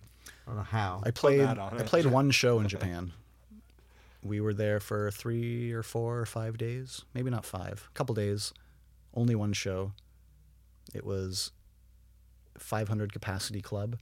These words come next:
Speaker 2: called Astro Hall
Speaker 1: Mm-hmm.
Speaker 2: in Tokyo. And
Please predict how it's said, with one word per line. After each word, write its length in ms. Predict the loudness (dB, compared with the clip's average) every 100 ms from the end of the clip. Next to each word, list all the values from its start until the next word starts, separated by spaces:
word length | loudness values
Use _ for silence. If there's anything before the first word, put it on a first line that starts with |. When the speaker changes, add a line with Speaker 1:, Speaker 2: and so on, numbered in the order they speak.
| -12 -20 -16
Speaker 2:
called 400 | -6 -6 -6 -10 -16 -20 -20 -20 -20 -20 -10
Astro 480 | -6 -6 -6 -6 -6
Hall 400 | -4 -6 -6 -12 -20 -20 -8 -6
Speaker 1:
Mm-hmm. 160 | -6 -8 -16 -10
Speaker 2:
in 260 | -8 -8
Tokyo. 420 | -6 -8 -8 -12 -14 -20 -20 -20 -20 -20 -20 -20 -20 -20 _ -20 -20 -20 -20 -20 -12
And 680 | -6 -4 -4 -6 -6 -8